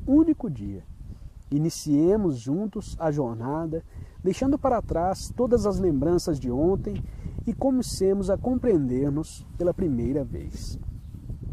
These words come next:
Ai, pai, mais uma vez aí, dando continuidade à percepção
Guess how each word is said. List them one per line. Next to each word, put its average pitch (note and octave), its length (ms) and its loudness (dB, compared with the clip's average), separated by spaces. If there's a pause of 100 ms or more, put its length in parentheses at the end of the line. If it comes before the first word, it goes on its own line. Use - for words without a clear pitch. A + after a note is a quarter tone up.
(1120)
Ai, A#3+ 480 -4 (100)
pai, - 380 -10
mais D#3+ 340 -4
uma F3+ 220 0
vez C#3+ 400 0
aí, F3 180 -6 (840)
dando C#3 280 -4
continuidade C3 1120 -8 (720)
à D3 80 -12
percepção G3 800 -2